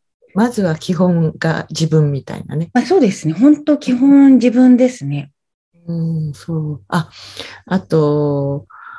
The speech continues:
Speaker 1: そのお客様のこともそうだけど、セラピストを元気にするっていうのも、ミオさん一つ課題として持ってたって、最初の頃に。
Speaker 2: そうですね。うん。一つは、なんかね、私が行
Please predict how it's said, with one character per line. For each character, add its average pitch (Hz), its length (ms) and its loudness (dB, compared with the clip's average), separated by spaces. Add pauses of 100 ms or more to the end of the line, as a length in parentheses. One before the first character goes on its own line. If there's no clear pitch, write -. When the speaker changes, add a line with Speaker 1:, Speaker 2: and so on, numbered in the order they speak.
(380)
Speaker 1:
そ - 140 -2
の 170 140 0
お 190 80 0
客 320 200 -2
様 370 280 -4
の 277 140 -2
こ 247 120 -2
と 294 140 -4
も 254 120 2
そ 233 140 0
う 214 40 0
だ 190 100 -2
け 160 140 -6
ど、 160 600 -2
セ - 180 -4
ラ 330 120 0
ピ 403 140 -2
ス - 120 -14
ト 220 120 2
を 196 60 0
元 226 240 2
気 202 120 -4
に 170 80 0
す - 180 -10
る 196 60 0
っ 196 60 -8 (160)
て 156 120 -2
い 156 120 0
う 151 80 2
の 147 100 -2
も、 147 300 -2
ミ 160 120 0
オ 156 60 2
さ 156 120 -6
ん - 20 -10
一 139 200 -8
つ - 120 -16
課 - 140 -6
題 131 220 -4
と 127 100 -8
し - 140 -12
て 135 280 -8 (500)
持 165 100 0
っ 156 60 -4
て - 120 -8
た - 120 -8
っ - 120 -12 (100)
て、 - 260 -14 (100)
最 160 220 -4
初 - 120 -6
の - 80 0
頃 175 120 -2
に。 - 20 -4
Speaker 2:
そ 139 80 -6
う - 40 -6
で 147 60 -2
す 143 40 -4
ね。 156 400 -4
う 180 60 0
ん。 156 440 0 (360)
一 381 180 -2
つ 302 140 -2
は、 143 280 -2 (340)
な 240 100 2
ん - 40 -4
か 170 100 -2
ね、 147 80 0
私 254 380 0
が 285 120 4
行 - 180 -2